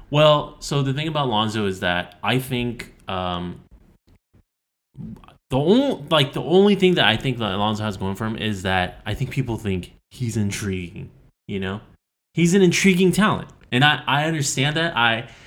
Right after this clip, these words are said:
I subscribe to that. If I was a, an opposing, uh, team,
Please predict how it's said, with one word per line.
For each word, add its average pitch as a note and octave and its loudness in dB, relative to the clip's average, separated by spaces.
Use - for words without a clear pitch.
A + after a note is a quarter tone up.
I B2+ 4
subscribe C3 2
to C#3+ -6
that. D#3 4
If B2 0
I B2+ 6
was D3 2
a, C#3 2
an B2+ -2
opposing, C#3+ 2
uh, A2+ 0
team, C#3+ -2